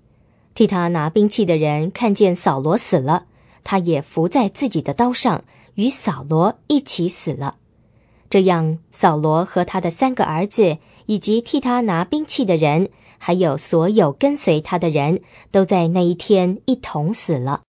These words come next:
在山谷那边和约旦河那边的以色列人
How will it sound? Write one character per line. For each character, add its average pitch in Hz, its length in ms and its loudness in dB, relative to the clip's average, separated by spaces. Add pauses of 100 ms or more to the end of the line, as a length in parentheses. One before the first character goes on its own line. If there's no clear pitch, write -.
(420)
在 233 220 2
山 302 260 0
谷 170 180 4
那 208 200 2
边 202 420 4 (180)
和 170 260 2
约 247 200 4
旦 254 160 0
河 165 260 0
那 254 220 0
边 208 240 4
的 180 120 0
以 180 180 -4
色 - 180 0
列 233 180 6
人 165 360 2